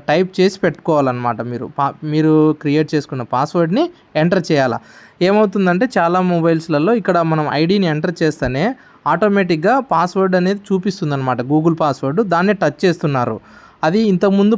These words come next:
పాత పాస్వర్డ్ అది అలాగే ఉంది కాబట్టి అది ఆటోమేటిక్‌గా పాత పాస్వర్డే అక్కడ పడడం వలన, లాగిన్ అవ్వడం వలన మీకు ఇన్వాలిడ్ అనేది వస్తుందన్నమాట. So ఏం చేయాలంటే పాస్వర్డ్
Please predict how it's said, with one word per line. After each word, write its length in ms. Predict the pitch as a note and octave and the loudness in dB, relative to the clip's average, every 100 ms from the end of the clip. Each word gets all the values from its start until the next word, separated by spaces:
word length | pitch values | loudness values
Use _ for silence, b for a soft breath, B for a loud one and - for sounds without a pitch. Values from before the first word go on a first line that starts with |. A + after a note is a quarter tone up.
| F#3+ | 0
పాత 160 | E3+ F3+ F#3+ | 0 0 0
పాస్వర్డ్ 360 | G3 F#3 F#3+ G3+ | -2 0 2 2
అది 100 | F3 D#3+ | 2 2
అలాగే 320 | D3+ E3+ F3+ F3+ | 2 2 2 0
ఉంది 140 | D3+ D3 C3+ | 0 0 0
కాబట్టి 360 | B2+ B2+ A#3+ E4+ B B B - | 0 0 0 -2 B B B -2
అది 100 | F3 E3+ | 0 2
ఆటోమేటిక్‌గా 520 | G3+ G#3 G3 G3+ A#3+ G#3+ | 2 2 2 2 0 0
పాత 140 | E3+ F#3 F3+ | 0 0 0
పాస్వర్డే 560 | F#3 F#3 F#3 F3+ G3+ F3 - | -2 0 0 2 2 0 -2
అక్కడ 200 | D#3 E3+ D#3 | -4 0 0
పడడం 360 | D3+ D#3 E3+ D#3 | 2 2 2 2
వలన, 160 | C#3 F3+ F#3+ | 0 0 0
లాగిన్ 220 | D#3 E3 D#3 | 0 0 0
అవ్వడం 160 | C#3 C#3 | 0 0
వలన 140 | D#3 B3 | -2 -2
మీకు 140 | G3+ D#3 | -2 -2
ఇన్వాలిడ్ 380 | D3+ D#3+ D#3+ D3+ D3 | 0 2 2 2 0
అనేది 180 | F3 A3 | 2 2
వస్తుందన్నమాట. 600 | G#3 D#3 B2+ A#2 A#2 A2 A2+ B B - | 0 -4 -6 -6 -4 -4 -6 B B -4
So 60 | G#3 F3+ | 2 4
ఏం 80 | F#3+ G3+ | 2 2
చేయాలంటే 380 | G3+ F3 E3+ A3 F3 | 2 2 0 0 0
పాస్వర్డ్ 320 | D#3+ G3 F3 | 0 -2 -4